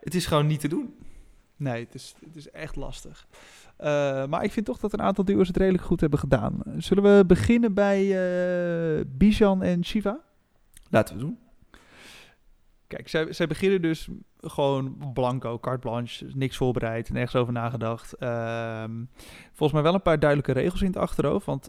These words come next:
Speaker 2: eh, zij w-, hebben echt niemand gecontact. Dat zagen we bij andere duo's wel.
Speaker 1: Ja. Ja.
Speaker 2: Ehm, zij gingen naar buiten, ze hadden geen idee wat ze wilden. Ze stonden op een gegeven moment bij een soort, eh, garagebox en, eh, besloten om naar station Rotterdam te gaan en dan met de trein naar Eindhoven.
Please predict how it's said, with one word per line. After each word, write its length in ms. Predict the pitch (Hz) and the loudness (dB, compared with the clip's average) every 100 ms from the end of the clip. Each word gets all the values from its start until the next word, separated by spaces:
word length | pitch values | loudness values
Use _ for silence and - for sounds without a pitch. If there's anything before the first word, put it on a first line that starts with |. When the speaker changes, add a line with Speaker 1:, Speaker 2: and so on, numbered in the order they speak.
| _ | _
Speaker 2:
eh, 120 | - - - - | -10 -8 -8 -12
zij 560 | 156 160 151 147 139 - _ _ _ _ _ _ _ _ _ _ | -4 0 2 2 -2 -8 _ _ _ _ _ _ _ _ _ _
w-, 60 | 131 - | -14 -12
hebben 300 | 135 151 156 | -2 2 2
echt 200 | 139 - | 0 -4
niemand 440 | 135 185 208 190 - | 2 4 4 2 0
gecontact. 720 | 156 - 131 - 113 - - | -2 0 -2 0 -4 -6 -8
Dat 120 | 135 | -4
zagen 180 | - 147 | 0 0
we 60 | 143 | 0
bij 80 | - | 0
andere 300 | 160 156 127 | 0 0 2
duo's 320 | 131 120 117 | 2 0 0
wel. 340 | 123 143 220 | 0 0 -2
Speaker 1:
Ja. 140 | - 110 - - - | -6 -10 -12 -20 -8
Ja. 360 | - 127 123 120 | 2 2 4 0
Speaker 2:
Ehm, 80 | 117 120 - - - - | -2 -6 -10 -16 -20 -20
zij 200 | - 160 | -4 0
gingen 160 | 165 143 | 2 4
naar 80 | 139 | 6
buiten, 600 | 170 190 185 175 170 170 | 6 6 4 2 0 -2
ze 40 | |
hadden 200 | 151 139 | -4 -4
geen 200 | - 160 | -2 -2
idee 200 | 151 143 | 2 0
wat 120 | 131 | 0
ze 80 | - | -2
wilden. 400 | 143 165 156 147 | 0 0 0 -2
Ze 60 | - | -2
stonden 260 | - 135 | -4 -2
op 60 | 131 | -2
een 60 | 143 | -2
gegeven 140 | 131 123 | -4 -4
moment 120 | 127 | -4
bij 80 | 127 | -4
een 60 | - | -4
soort, 300 | 127 123 123 | -6 -4 -6
eh, 100 | 120 - | -6 -2
garagebox 720 | 143 156 135 127 143 - - - - - - | -2 -2 2 4 2 0 -8 -12 -20 -20 -20
en, 380 | - 127 120 120 | -4 -2 0 0
eh, 680 | 120 117 113 117 113 117 120 | -2 -2 -2 -4 -4 -4 -4
besloten 440 | 131 - 190 190 - | -4 2 2 4 0
om 200 | 151 151 | -2 -2
naar 300 | 147 131 120 | 0 0 -2
station 300 | - - 196 | -6 -2 -2
Rotterdam 340 | 143 127 185 | -2 -4 -4
te 80 | 208 | -2
gaan 260 | 220 190 - | -2 -2 -2
en 100 | 170 | 0
dan 120 | 170 | 2
met 80 | 156 | 2
de 60 | |
trein 220 | 147 147 123 | 0 0 0
naar 100 | 123 | -2
Eindhoven. 580 | 220 254 226 143 123 | 0 2 0 0 -4